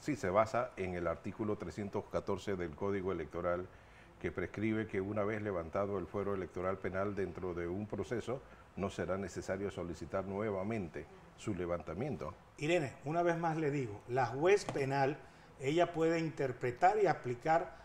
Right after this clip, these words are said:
Speaker 2: las normas del derecho procesal penal, las normas penales y cualquier otra norma que ella a bien tenga aplicar,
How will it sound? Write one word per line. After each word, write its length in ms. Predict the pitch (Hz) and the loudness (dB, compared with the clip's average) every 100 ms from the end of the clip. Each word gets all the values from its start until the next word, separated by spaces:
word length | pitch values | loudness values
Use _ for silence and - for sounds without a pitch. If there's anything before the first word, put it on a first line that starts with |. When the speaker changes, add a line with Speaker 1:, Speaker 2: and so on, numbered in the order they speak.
| - - | -16 -6
Speaker 2:
las 480 | 143 147 151 143 131 | 0 6 6 6 0
normas 600 | 156 208 226 226 226 160 | 4 6 6 4 2 0
del 400 | 143 151 147 143 | 2 4 4 2
derecho 560 | 135 139 151 190 214 175 | 4 4 4 4 2 0
procesal 640 | 170 147 135 - 175 185 | -2 0 0 6 6 6
penal, 420 | 170 143 151 202 226 - - - | 2 0 2 2 0 -12 -18 -4
las 260 | 135 139 131 | 2 4 4
normas 420 | 165 202 208 196 - | 4 6 4 2 0
penales 460 | 147 143 185 220 202 - - | 0 2 4 4 0 -10 -10
y 100 | 170 | -10
cualquier 580 | 160 165 151 - 226 240 - | -2 0 0 6 6 6 2
otra 400 | 220 240 240 220 | 6 6 8 6
norma 600 | 180 190 214 208 220 226 - - - | 8 8 6 6 2 0 -8 -18 -6
que 200 | - 160 | 2 6
ella 220 | 175 202 185 | 10 8 8
a 120 | 151 | 6
bien 300 | 156 190 185 - | 8 6 4 2
tenga 360 | 190 190 180 | 2 8 10
aplicar, 540 | 160 139 139 151 131 | 10 6 4 6 6